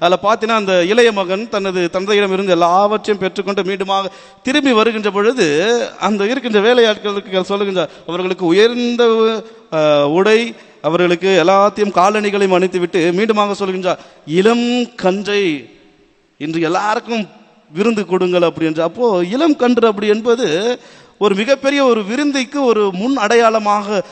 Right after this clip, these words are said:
இருப்பதாக நாம் பார்க்க முடிகின்றது. அதைத்தான் ஆபிரகாமும் அந்த மூன்று நபர்களுக்கு செய்வதாக நாம் பார்க்க முடிகின்றது.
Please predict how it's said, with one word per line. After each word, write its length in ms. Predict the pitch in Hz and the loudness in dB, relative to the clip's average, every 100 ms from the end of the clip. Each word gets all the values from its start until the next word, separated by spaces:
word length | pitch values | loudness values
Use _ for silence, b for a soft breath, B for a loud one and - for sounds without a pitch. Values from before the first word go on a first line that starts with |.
| B | B
இருப்பதாக 580 | 202 220 180 165 170 233 | -4 0 2 2 2 0
நாம் 200 | 214 180 | -2 0
பார்க்க 300 | 170 170 175 | 0 0 -2
முடிகின்றது. 500 | 160 165 156 151 147 | -4 -4 -2 -4 -4
அதைத்தான் 440 | 185 277 269 254 | -6 -4 -2 -2
ஆபிரகாமும் 680 | 196 214 269 269 226 233 247 | -2 -4 0 0 2 0 -2
அந்த 240 | 240 214 180 B B | -2 -2 -4 B B
மூன்று 320 | 202 262 220 | -4 -2 0
நபர்களுக்கு 540 | 311 247 240 220 214 202 | 0 0 0 -2 -2 -4
செய்வதாக 560 | 202 226 214 196 185 | -4 -4 -2 -2 -2
நாம் 140 | 196 170 | -6 -2
பார்க்க 300 | 175 175 175 | -2 -2 -4
முடிகின்றது. 640 | 170 165 160 156 147 117 | -4 -4 -2 -2 -2 -6